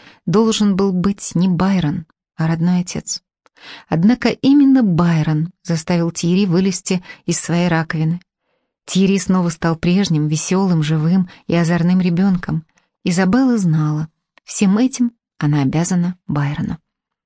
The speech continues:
Иногда Изабелла ловила себя на том, что слишком открыто глазеет на Байрона, и тогда смущенно утыкалась в свой грозбух.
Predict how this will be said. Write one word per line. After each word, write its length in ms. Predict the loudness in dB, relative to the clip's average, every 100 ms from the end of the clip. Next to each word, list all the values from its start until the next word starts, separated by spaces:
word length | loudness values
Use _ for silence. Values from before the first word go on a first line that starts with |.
| _ _ _ -2
Иногда 480 | 0 2 0 0 -4 _ -20 -20 -12 -4
Изабелла 500 | 0 2 2 2 2
ловила 360 | 2 2 0
себя 280 | -2 0 2
на 120 | 0
том, 200 | 2 0
что 180 | 2 -4
слишком 400 | -2 -2 0 -2
открыто 400 | -2 -2 -2 0
глазеет 480 | 0 0 0 0 0
на 100 | 0
Байрона, 600 | 2 2 0 -2 -4 -8 -10 -14 -4
и 100 | -2
тогда 360 | 0 2 2 -2 _ _
смущенно 640 | -4 2 2 2 2 4 4
утыкалась 640 | 0 -2 0 0 -2 -6 _ -10
в 80 | -6
свой 480 | -2 0 0 -2 -4
грозбух. 720 | -2 0 0 -2 -4 -6 -10